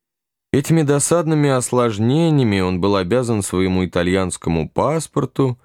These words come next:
и странному званию продавца барометров, не согласовывавшемуся с его юным лицом и рукой на перевязи. Наконец, в Женеве он встретил человека графини, который рассказал от её имени, что он, Фабрицио,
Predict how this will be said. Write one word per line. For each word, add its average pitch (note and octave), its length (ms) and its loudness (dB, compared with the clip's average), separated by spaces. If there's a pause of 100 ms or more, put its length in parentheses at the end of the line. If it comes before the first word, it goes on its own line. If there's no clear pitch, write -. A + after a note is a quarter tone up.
(120)
и - 80 -8
странному D#3+ 640 0
званию A2+ 680 -2
продавца F#2 600 -2
барометров, A#2+ 840 -6 (340)
не C#3+ 180 2
согласовывавшемуся A#2+ 1400 -2
с - 140 -8
его F2+ 160 0
юным F#2 400 0
лицом A#2 500 -2
и - 20 -2
рукой G2 360 -2
на G2 160 -2
перевязи. - 720 -8 (840)
Наконец, G#2+ 500 0
в A2+ 100 -6
Женеве B2 680 0
он G#2 140 -2
встретил C#3 580 -2
человека G2+ 680 -2
графини, G#2+ 880 -4 (320)
который F#2+ 380 -2
рассказал G#2 600 -2
от G2 140 -8
её G2+ 300 0
имени, G#2+ 320 0
что F2+ 340 -2
он, D3 200 -2
Фабрицио, G2 760 -4